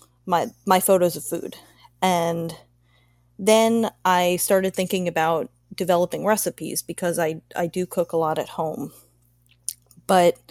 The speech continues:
particularly in the past year or two after starting my website, I realized that I also enjoyed writing about culture, doing interviews,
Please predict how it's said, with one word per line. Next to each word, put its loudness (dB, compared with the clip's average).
particularly 4
in -4
the -2
past -4
year 0
or -2
two 0
after -2
starting -4
my -4
website, -2
I -2
realized 0
that 2
I -2
also 0
enjoyed -2
writing -2
about -4
culture, -2
doing -2
interviews, -4